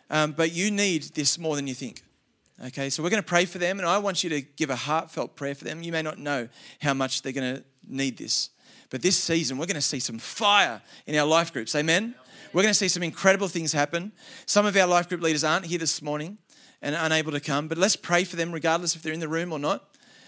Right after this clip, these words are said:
And, uh, I just want you to, uh, where you're sitting, just to see whoever's closest to you, if you're right near them, put your hand on their shoulder.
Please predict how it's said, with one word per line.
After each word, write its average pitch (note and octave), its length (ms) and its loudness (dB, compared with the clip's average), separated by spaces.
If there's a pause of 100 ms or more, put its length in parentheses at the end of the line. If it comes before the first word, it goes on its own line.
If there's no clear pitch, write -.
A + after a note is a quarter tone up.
(220)
And, D#3+ 240 0
uh, E3 160 2
I F#3+ 80 8
just A#3 160 2
want G#3 240 0
you F#3 220 0
to, E3 520 2
uh, D#3+ 140 0
where F3+ 160 4
you're G#3 120 0
sitting, E3 440 -2 (400)
just E3+ 220 0
to E3 80 -2
see G3 320 0
whoever's G3+ 420 2
closest F3+ 600 0
to F#3+ 100 -2
you, D#3 200 2
if E3 140 -6
you're C#3+ 80 -6 (100)
right F3 320 4
near D3+ 200 -2
them, E3+ 180 -6
put - 160 -6
your C#3+ 80 -2
hand D#3+ 260 0
on D#3+ 100 -4
their C#3 100 -6
shoulder. E3 420 0